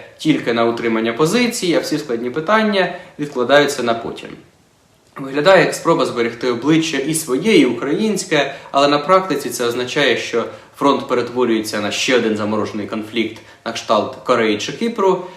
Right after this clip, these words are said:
А по-третє, у Вашингтоні обговорюють, е, варіант зміни пріоритетів. Інакше кажучи, якщо домовитися не виходить, треба міняти головну ставку. Наприклад, більше ресурсів можуть спрямувати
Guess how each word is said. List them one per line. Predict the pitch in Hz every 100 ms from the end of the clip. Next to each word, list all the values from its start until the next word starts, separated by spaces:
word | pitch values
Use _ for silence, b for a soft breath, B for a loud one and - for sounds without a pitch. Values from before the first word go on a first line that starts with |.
| B B
А | 139 131
по-третє, | 135 143 247 247 143
у |
Вашингтоні | 127 127 147 - 202 190 160
обговорюють, | 113 123 127 156 147 135 -
е, | b b b b
варіант | - 117 110 117 123 139 143 131 - -
зміни | 113 127 151 156 135
пріоритетів. | 123 131 131 135 120 95 92 101 - -
Інакше | 123 117 117 -
кажучи, | 196 202 185 160 151 B B B -
якщо | 135 - 147
домовитися | 147 151 135 127 123 - 113 107 117
не | 120
виходить, | 123 - 254 226 214 - B B B
треба | 269 247 180
міняти | 147 160 160 147 120 107 110
головну | 120 120 127
ставку. | - 101 87 - 90 92 107
Наприклад, | 113 131 - 113 110
більше | 127 110 113 -
ресурсів | 123 - 226 - 180 151 B B -
можуть | 220 208 156 -
спрямувати | - - 120 117 131 135 117 110 -